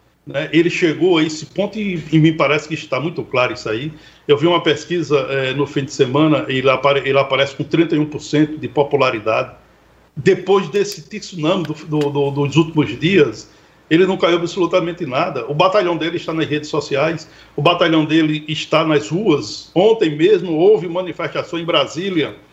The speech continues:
em defesa do Bolsonaro e, e para atacar o presidente da Câmara dos Deputados. Então, nós, nós, nós estamos chegando a um ponto que a, já era muito grave quando a gente falava, inclusive aqui na bancada, que a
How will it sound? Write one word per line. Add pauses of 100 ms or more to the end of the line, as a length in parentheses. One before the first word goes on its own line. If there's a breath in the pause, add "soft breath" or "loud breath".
(280 soft breath)
em
defesa
do
Bolsonaro
e,
e
para
atacar
o
presidente
da
Câmara
dos
Deputados. (680 soft breath)
Então,
nós,
nós,
nós
estamos
chegando
a
um
ponto (480 soft breath)
que
a, (100)
já
era
muito
grave (100)
quando
a
gente
falava,
inclusive
aqui
na
bancada, (520 soft breath)
que
a